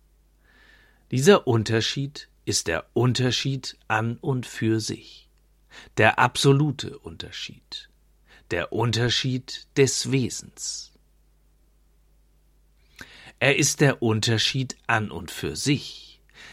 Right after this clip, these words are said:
nicht Unterschied durch ein Äußerliches,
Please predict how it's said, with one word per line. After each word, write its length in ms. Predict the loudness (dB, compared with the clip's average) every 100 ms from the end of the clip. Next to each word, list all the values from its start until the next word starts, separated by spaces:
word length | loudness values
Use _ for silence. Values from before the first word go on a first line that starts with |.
| -2
nicht 340 | 2 2 -2
Unterschied 920 | -10 -8 -6 -6 -4 -4 -4 -6 -8 -6
durch 420 | -4 -4 -6 -10
ein 260 | -10 -10 -6
Äußerliches, 960 | -2 0 0 -4 -8 -14 -10 -10 -10